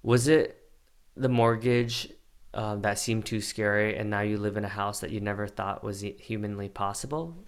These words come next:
uh, and now your, your family feels safe and secure? Or was it spending extra money on a honeymoon that seemed impossible to pay, but you know that it, it was all worth it for all, all the wonderful and amazing experiences that you got to, you got to have?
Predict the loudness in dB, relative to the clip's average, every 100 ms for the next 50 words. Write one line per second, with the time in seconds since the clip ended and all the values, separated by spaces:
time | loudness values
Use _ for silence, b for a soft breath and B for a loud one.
0 | -12 -10 -8 -6 -2 0 0 0 -4 -4
1 | -4 -2 0 0 -2 -2 -2 -2 -6 -6
2 | -8 -8 -8 -4 -2 -2 B B B B
3 | 2 4 6 6 4 -2 -10 0 2 4
4 | 0 -2 0 2 4 4 2 0 -2 -2
5 | -2 -2 -4 -6 -4 -2 -2 -2 -4 -4
6 | -6 -10 -8 -4 -4 -4 -8 B B B
7 | B 2 2 4 2 4 6 6 4 4
8 | 2 -2 -6 -6 -4 -4 -2 2 2 2
9 | 0 -2 -6 -4 -4 -4 -2 -2 -2 -4
10 | -6 -4 -2 -2 -2 -2 0 -4 -4 -4
11 | -4 -6 -8 -8 -6 -4 -2 -4 -6 -10
12 | -10 -12 -12 -10 -10 -10 -12 -12 -14 -20
13 | -20 -10 -6 -4 -4 -4 -6 -6 -6 -8
14 | -8 -10 -14